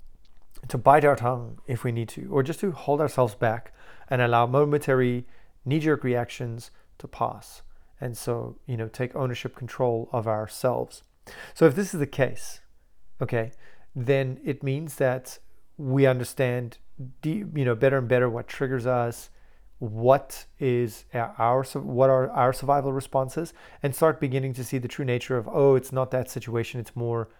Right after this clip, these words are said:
my body's response, my, my, my conditioned response to that thing is this. But actually, is that thing so bad? No, it's not. And so we get into the, the goal of this particular audio is to introduce the observer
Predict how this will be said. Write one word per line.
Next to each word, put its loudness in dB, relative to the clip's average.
my 0
body's 2
response, -12
my, -4
my, -2
my -8
conditioned -4
response -4
to -14
that -4
thing -6
is -10
this. -8
But 2
actually, 0
is -2
that -4
thing -4
so -4
bad? 2
No, -4
it's -14
not. -12
And 4
so 6
we 4
get 6
into 0
the, 4
the 2
goal 10
of 0
this -2
particular -2
audio 0
is -8
to -10
introduce -8
the -8
observer -2